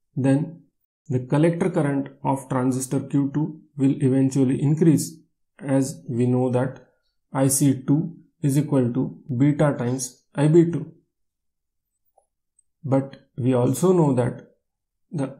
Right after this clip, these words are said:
I C two, that is the collector current of transistor Q two, is the base current for transistor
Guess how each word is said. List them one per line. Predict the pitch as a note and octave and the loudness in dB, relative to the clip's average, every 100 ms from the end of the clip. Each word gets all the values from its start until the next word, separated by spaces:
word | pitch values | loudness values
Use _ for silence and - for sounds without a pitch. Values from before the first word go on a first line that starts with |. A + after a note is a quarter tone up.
| - | -8
I | A#2 | -4
C | C3 - F3 F3 | -2 0 0 4
two, | F3 - - - - | 4 4 -2 -16 -8
that | B2+ A#2 | -4 0
is | C3+ | 0
the | B2 | -2
collector | B2 B2 B2 - E3 | -2 -2 -2 0 -2
current | E3 D3 C#3+ C#3 | 0 -2 -2 -4
of | C3 - | -6 -6
transistor | B2 B2 B2+ A#2+ B2 - | -4 -2 -2 -2 -4 -4
Q | - D#3 D#3 | 0 0 2
two, | C3 - - _ _ | -2 -4 -12 _ _
is | C3+ A#2+ - - - | -4 -4 -6 -16 -14
the | G#2+ | -4
base | A#2+ C#3+ C#3+ | 0 0 0
current | C#3+ B2+ B2+ | -2 -2 -2
for | B2+ B2 A#2+ | -4 -4 -2
transistor | A#2 A2+ A2+ - - - | -2 -2 -4 -4 -6 -8